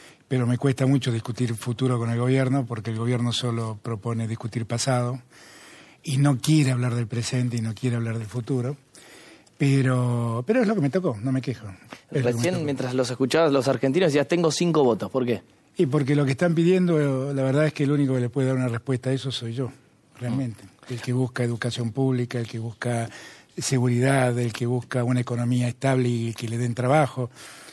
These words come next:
Speaker 1: El gobierno se ha desentendido de todos esos problemas.
Speaker 2: Ahora, obviamente, eh, innegable la crisis económica que hay, lo que está pasando en, en la actualidad. Ahora, aún con esos números, al menos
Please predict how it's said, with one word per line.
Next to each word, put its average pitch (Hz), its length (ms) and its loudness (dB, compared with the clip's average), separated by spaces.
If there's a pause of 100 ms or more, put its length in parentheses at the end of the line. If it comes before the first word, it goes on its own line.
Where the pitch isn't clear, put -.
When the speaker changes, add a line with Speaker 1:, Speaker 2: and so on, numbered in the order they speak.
(220)
Speaker 1:
El 131 140 2
gobierno 143 300 4
se 143 120 0
ha - 20 4
desentendido 131 640 2
de 120 80 -4
todos 123 240 -6
esos 113 200 -8
problemas. 117 240 -4
Speaker 2:
Ahora, 131 260 4
obviamente, 147 760 2 (480)
eh, 98 80 -10 (540)
innegable 135 640 4
la 131 120 2
crisis 127 280 -2
económica 123 440 2
que 131 160 2
hay, 156 320 0
lo 113 160 -4
que 104 80 -6
está 117 180 -2
pasando 143 720 2
en, 110 220 0
en 110 140 -2
la 110 60 2
actualidad. 120 580 2 (340)
Ahora, - 460 4
aún 196 260 4
con 175 220 2
esos 160 260 -2
números, 180 560 2 (440)
al 107 160 -4
menos 143 360 0